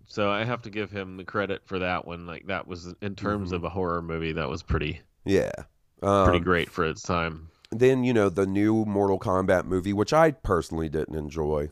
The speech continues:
Speaker 2: I know people, some people dug it. Wasn't for me.
Speaker 1: Are you talking about
Speaker 2: Werewolf
Speaker 1: the, the nineteen ninety-five one?
Speaker 2: No, two,
Speaker 1: Or the most recent
Speaker 2: twenty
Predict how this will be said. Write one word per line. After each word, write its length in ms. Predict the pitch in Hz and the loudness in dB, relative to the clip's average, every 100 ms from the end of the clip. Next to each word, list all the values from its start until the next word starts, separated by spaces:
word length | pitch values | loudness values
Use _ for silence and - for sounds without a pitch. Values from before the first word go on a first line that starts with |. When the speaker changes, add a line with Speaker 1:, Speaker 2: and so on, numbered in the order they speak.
| - | -6
Speaker 2:
I 80 | 87 | -4
know 140 | 80 | -4
people, 420 | 82 73 73 73 - | -4 -6 -6 -8 -8
some 200 | 90 78 | -6 -4
people 260 | 80 69 69 | -6 -6 -6
dug 240 | 69 71 | -4 -6
it. 100 | 71 - | -8 -4
Wasn't 360 | 85 80 78 | -4 -2 -6
for 100 | - | -8
me. 340 | 76 76 76 - _ - - - | -6 -4 -6 -8 _ -20 -14 2
Speaker 1:
Are 80 | 107 | 4
you 60 | |
talking 160 | 139 139 | 6 6
about 200 | 131 139 | 6 6
Speaker 2:
Werewolf 240 | 101 - | 2 0
Speaker 1:
the, 80 | 104 90 | -2 -2
the 80 | |
nineteen 400 | 101 104 104 110 | 0 -2 -2 -4
ninety-five 560 | 104 101 104 - 98 107 | -2 -2 -2 0 0 0
one? 240 | 120 127 | -6 -4
Speaker 2:
No, 600 | 123 135 110 98 85 71 - - | 6 10 10 10 6 0 -8 -8
two, 220 | - 151 | 2 2
Speaker 1:
Or 20 | - | 2
the 20 | |
most 20 | |
recent 40 | - | 4
Speaker 2:
twenty 220 | 147 | 4